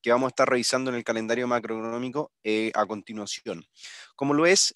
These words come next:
las nuevas peticiones de subsidio por desempleo que vuelven a disminuir con respecto a las expectativas del mercado, con respecto al reporte previo, el promedio de las últimas cuatro semanas también cae,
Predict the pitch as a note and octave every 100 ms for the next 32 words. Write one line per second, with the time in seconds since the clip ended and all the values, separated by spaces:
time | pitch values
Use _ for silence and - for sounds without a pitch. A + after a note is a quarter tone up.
0 | - C#3+ D3+ D3+ D3 C3+ C3 D3 C#3 C3
1 | - C#3+ C#3 B2+ B2+ A#2 - C#3 D3+ C#3
2 | A#2+ B2+ B2+ C3 B2 A#2+ A#2 A2 G#2+ G2+
3 | G#2 A2 G#2+ B2 C#3 D3+ A#2 - C3 B2
4 | A#2 G#2 - F2+ G2 B2 C#3 C3+ C3 A#2+
5 | C3+ C3+ C3+ C3+ B2 _ _ _ _ _
6 | - A#2 G2+ F2+ B2 A2+ G#2 F#2+ F#2+ A#2+
7 | A#2 C3+ C#3 C#3 C3+ C#3+ D3 - - -
8 | - A2+ - B2 C3+ D3+ C#3+ C#3 C3+ C#3
9 | C3 - C3 A#2+ - B2+ C3 B2+ A2+ A2
10 | A#2+ A2 B2 C3 C#3 D3